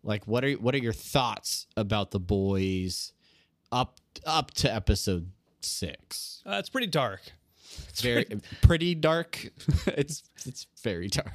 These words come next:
Speaker 2: It's pretty dark. And hello, Sire Dark. Welcome to
Speaker 1: Oh,
Speaker 2: the stream.
Speaker 1: Sire Dark. Welcome to,
Speaker 2: Oh.
Speaker 1: welcome to the stream.
Speaker 2: Yeah, boy. Hey, boy.
Speaker 1: If you go
Speaker 2: Um,
Speaker 1: follow us on Twitch, you can make a sound. Yay. <laughs>
Speaker 2: <laughs>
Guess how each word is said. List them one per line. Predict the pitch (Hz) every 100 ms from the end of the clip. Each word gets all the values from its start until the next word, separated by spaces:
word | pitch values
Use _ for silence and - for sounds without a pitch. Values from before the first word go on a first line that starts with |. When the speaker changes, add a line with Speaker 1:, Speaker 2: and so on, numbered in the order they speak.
| -
Speaker 2:
It's | 170 190 -
pretty | - 247 233
dark. | 202 190 190 175
And | 160 160
hello, | 185 233 226 214
Sire | - 220 220 131
Dark. | 123 110 113 -
Welcome | 123 151 208 208 202
to | 156 147
Speaker 1:
Oh, | 147 - 233 135 107
Speaker 2:
the |
stream. | 113 -
Speaker 1:
Sire | 160
Dark. | 104 87
Welcome | - 107 117
to, | 113 104 101
Speaker 2:
Oh. |
Speaker 1:
welcome | 107 117
to | 113
the | 101
stream. | - 131 117 85 _ _
Speaker 2:
Yeah, | 117 127 165 190 180 156 139
boy. | 107 120 151 175 175 156 147 147 143 - _
Hey, | 151
boy. | 139 - 131 135 147 147 151 - -
Speaker 1:
If | - 120
you | 135
go | 156
Speaker 2:
Um, | -
Speaker 1:
follow | 160 160
us | 156
on | 160
Twitch, | 147 175 160
you | 135
can | 139
make | 139 135
a |
sound. | 139 143 131 120 107
Yay. | 117 127 120 -
<laughs> | 349 - - - -
Speaker 2:
<laughs> | 160 -